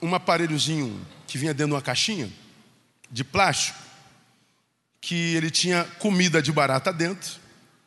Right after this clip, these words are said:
e era posto no canto das salas, dos quartos. A barata, quando chegava perto daquela, daquele matox, barata não sabe ler,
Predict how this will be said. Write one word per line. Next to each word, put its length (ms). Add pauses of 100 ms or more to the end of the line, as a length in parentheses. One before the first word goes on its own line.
(1080)
e 880 (800)
era 160
posto 360
no 80
canto 280
das 160
salas, 540 (920)
dos 220
quartos. 800 (1120)
A 80
barata, 440
quando 280
chegava 420
perto 380
daquela, 500 (140)
daquele 280
matox, 720 (200)
barata 320
não 80
sabe 260
ler, 280